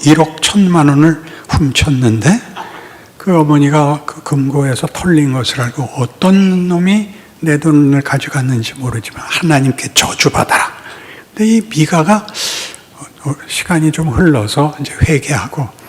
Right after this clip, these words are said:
"어머니, 사실은 제가 훔쳤던 돈인데 이제 와서 돌려드립니다." 그러니까,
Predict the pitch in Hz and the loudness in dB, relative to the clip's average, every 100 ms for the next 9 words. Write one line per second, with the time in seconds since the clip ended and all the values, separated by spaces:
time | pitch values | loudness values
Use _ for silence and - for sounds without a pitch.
0 | - - 95 104 127 95 - - - - | -16 -10 -6 -2 0 -2 -6 -8 -10 -4
1 | 175 196 - 107 139 110 165 - - - | -6 -4 -6 -2 -2 0 0 -2 -8 -4
2 | 127 120 104 98 95 135 - - - - | -4 -4 -6 -6 -6 -8 -10 -20 -20 -20
3 | - 127 139 110 110 139 - 117 113 113 | -8 -6 -4 -4 -2 -4 -2 -2 0 0
4 | - 113 107 104 131 - - 117 90 - | 0 -4 -4 -4 -4 -4 -8 -8 -8 -10